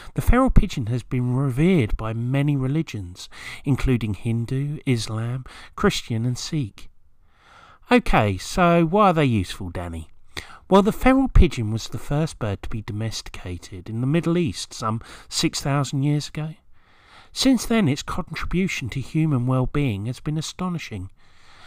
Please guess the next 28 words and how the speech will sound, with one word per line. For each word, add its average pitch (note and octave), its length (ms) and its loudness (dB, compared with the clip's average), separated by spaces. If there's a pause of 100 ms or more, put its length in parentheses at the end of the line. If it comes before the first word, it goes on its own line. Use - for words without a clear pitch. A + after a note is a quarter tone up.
(280)
Until F3+ 400 4
agricultural C#3+ 720 0
advances B2+ 800 -4
in G#2 160 -8
quite D3 320 -2
recent A#2+ 480 -2
times, F#2+ 580 -6 (320)
a D#3 60 0
dove G3+ 340 2
coop, A2 380 -2
rabbit C#3+ 480 2
warren G#2+ 320 -2
and G#2+ 120 -4
carp D3 460 0
pond F#2 460 -4 (340)
were D#3+ 60 -2
the F3 100 0
three A3+ 320 0
essentials C3 880 -6
to - 120 -8
provide B2 460 -2
fresh - 480 -6
meat G2 240 -6
throughout A2+ 360 -6
the C3 80 -6
year D#3+ 260 -2
in F#2+ 120 -6
Europe. F2 480 -6